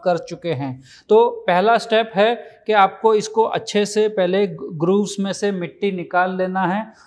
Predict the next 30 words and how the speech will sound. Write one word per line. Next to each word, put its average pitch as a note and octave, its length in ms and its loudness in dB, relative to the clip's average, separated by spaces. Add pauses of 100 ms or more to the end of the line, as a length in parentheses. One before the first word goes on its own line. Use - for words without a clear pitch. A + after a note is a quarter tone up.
(120)
दूसरा A3 460 0
स्टेप A#3 380 -4
के A#3+ 100 0
लिए A#3 460 -4 (180)
हम G#3 160 2
एक G#3 120 -2
प्रोडक्ट, G3+ 540 2
अ, - 300 -8
हमेशा F#3 360 0
रिकमेंड G3 480 -2
करते F#3 300 -2
हैं, G3 160 0
ये G#3 180 2
डिटेल F3+ 460 0
मैक्स F#3+ 300 -4
का - 160 0
प्री G3 400 -4
वाइप F#3+ 380 -4
है। A3 200 -2 (280)
ये F#3+ 380 -2
आईपीए G#3 540 -2
क्लीनर G3 540 -4
है G#3 200 0
गाइस, G#3+ 360 -4
इसको A3 460 -4
यूज़ G#3 380 -2
करना G3+ 340 -2
बहुत E3+ 380 0
इंपॉर्टेंट G3 580 -2
है। A3+ 220 0